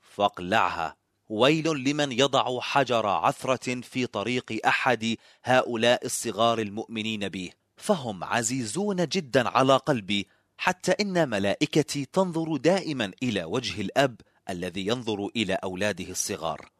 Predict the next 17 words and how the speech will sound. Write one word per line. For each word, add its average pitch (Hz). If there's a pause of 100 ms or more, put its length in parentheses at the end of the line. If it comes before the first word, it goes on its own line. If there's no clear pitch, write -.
وعندما 120
يبدي 113
الأب 117 (160)
أي 139
قلق 135
عليهم، 107 (380)
فإن 170
الملائكة 156 (260)
تهب 110
لمساعدتهم. 92 (640)
لذلك 120 (180)
إذا 123
كنت 180
تعبث 139
مع 104
شعب 87
الله، 92